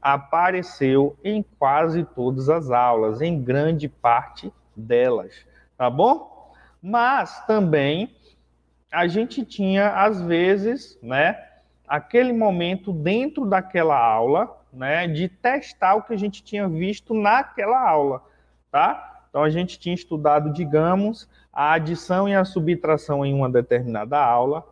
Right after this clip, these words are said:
e dentro daquela aula, no finalzinho da aula, né, a gente tinha esse momento aqui de testar o que a gente tinha aprendido, certo? Da mesma forma, tá? A gente trazia ali uma pergunta,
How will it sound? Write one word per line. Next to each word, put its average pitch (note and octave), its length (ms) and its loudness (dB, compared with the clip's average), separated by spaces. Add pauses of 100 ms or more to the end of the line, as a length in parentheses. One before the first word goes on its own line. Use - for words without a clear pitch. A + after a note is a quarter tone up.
e D#3+ 100 -6
dentro G3+ 500 0
daquela A#3+ 460 0
aula, D#3+ 420 2
no B3+ 340 4
finalzinho A3+ 760 0
da G3 140 -2
aula, D3 360 2 (280)
né, D3 300 -2 (260)
a E3 140 0
gente F3+ 320 -4
tinha F#3+ 180 -4
esse F#3+ 160 -6
momento F3 380 -2
aqui F3+ 220 -4
de E3+ 140 0
testar A3+ 540 0
o F#3 80 2
que G3+ 100 -2
a F3+ 60 2
gente F3+ 300 -4
tinha F#3 420 -2
aprendido, A2+ 680 -2 (340)
certo? G#3 440 -2 (380)
Da D#3 180 2
mesma D#3 440 0
forma, D#3+ 760 0 (240)
tá? - 600 -2 (100)
A C3+ 80 -2
gente E3 320 -6
trazia D#3+ 400 0
ali D3+ 180 0
uma E3 220 -2
pergunta, D3 1080 -2